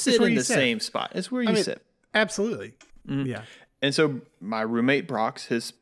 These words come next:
Speaker 1: his part was this chair that's up against the wall right in front of the T V. And right beside that chair was his big thing of cheese balls. I never touched them 'cause I thought they were disgusting.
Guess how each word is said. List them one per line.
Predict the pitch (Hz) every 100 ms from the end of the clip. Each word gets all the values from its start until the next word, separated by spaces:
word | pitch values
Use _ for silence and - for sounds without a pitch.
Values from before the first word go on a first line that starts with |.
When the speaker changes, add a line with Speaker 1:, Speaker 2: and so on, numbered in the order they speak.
| _ -
Speaker 1:
his | 117 107 -
part | - 117 113
was | 117 113 - -
this | 117 110 -
chair | - - 110 127
that's | 139 113
up | 120
against | 120 123 120
the | 117
wall | 110 117
right | 113 110
in | 107
front | 113
of | 110
the |
T | 110 165
V. | 180 156 - _ _ - _ _ _
And | 117 113
right | 107
beside | 95 120 113
that | 131
chair | - 117 117
was | 107 104
his | 139 127
big | - 107 117
thing | 87 104
of | 151
cheese | - 214 151
balls. | 98 - - _ _ _ - -
I | 127
never | 147 120
touched | - 123 120
them | 170 170 _
'cause | 196
I | 208
thought | 196 180
they | 180
were | 175 175 170 _
disgusting. | 175 - 151 139 101